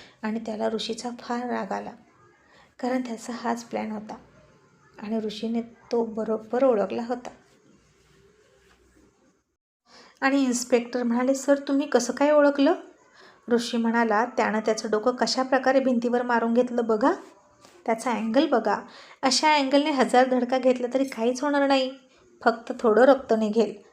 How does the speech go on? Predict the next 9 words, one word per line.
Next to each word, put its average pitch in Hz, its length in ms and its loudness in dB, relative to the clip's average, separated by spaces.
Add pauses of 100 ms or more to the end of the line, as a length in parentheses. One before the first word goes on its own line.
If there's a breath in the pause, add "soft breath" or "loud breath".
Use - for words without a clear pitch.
(140 soft breath)
आणि 262 220 0
सूज 226 360 0
येईल. - 460 -2 (1040 soft breath)
मग 285 160 4
आता 240 240 6
लक्षात 254 380 2
ठेवा, 262 300 4
यापुढे 254 560 2
यानं 233 240 2